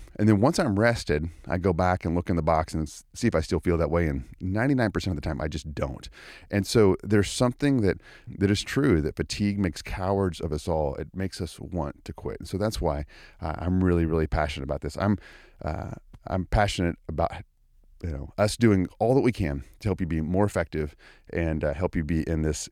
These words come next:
game for the long time. So here's seven reasons why, uh, you might be tired, and then some things, uh, that you can do about it. And the ten is not to, uh, give you an exhaustive list so that you would be tired about thinking about,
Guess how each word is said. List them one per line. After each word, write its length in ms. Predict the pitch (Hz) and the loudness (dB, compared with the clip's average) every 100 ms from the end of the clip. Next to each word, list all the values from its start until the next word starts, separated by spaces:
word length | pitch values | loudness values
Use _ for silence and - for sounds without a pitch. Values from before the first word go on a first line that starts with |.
| 87 | -6
game 260 | 82 73 | -4 -4
for 120 | 69 73 | -4 -6
the 80 | |
long 380 | 71 73 73 71 - | -4 -4 -4 -6 -6
time. 240 | 80 67 | -6 -4
So 180 | - 117 - - - | 0 0 0 -16 -4
here's 180 | 196 220 | 0 2
seven 340 | - 160 165 | 2 2 4
reasons 360 | 147 107 104 95 | 4 4 2 2
why, 240 | 92 82 107 - - | 4 4 2 -4 -6
uh, 140 | 87 85 | 0 2
you 220 | 85 113 | 6 6
might 200 | 123 87 | 6 4
be 80 | 110 | -2
tired, 380 | - 90 87 78 | 0 2 4 2
and 100 | 90 | 2
then 100 | 92 | 0
some 160 | 87 | -2
things, 340 | 80 90 82 - - - - | -2 0 0 -4 -16 -20 -6
uh, 160 | 80 82 | -2 0
that 100 | 76 | 0
you 120 | 87 | -2
can 140 | 92 | -2
do 120 | 73 73 | -2 0
about 220 | 69 71 | 0 -2
it. 60 | |
And 100 | 92 | 2
the 60 | 107 | 2
ten 240 | - 165 | 2 2
is 120 | 95 104 | 4 2
not 200 | 104 - | 2 2
to, 380 | 98 80 80 - - 85 | 0 2 0 -6 -12 -8
uh, 120 | 78 | -6
give 160 | 78 98 | -4 0
you 40 | |
an 60 | 98 | 0
exhaustive 540 | 80 87 92 - 82 | 0 0 0 0 -2
list 340 | 82 87 - - | 0 0 -2 -6
so 120 | 90 | -4
that 100 | 90 | 0
you 100 | 92 | 0
would 120 | 85 | 0
be 100 | 78 | -2
tired 300 | - 92 87 | 0 2 2
about 180 | 80 - | 2 0
thinking 240 | 90 85 | -2 -2
about, 300 | 82 78 76 | 0 2 0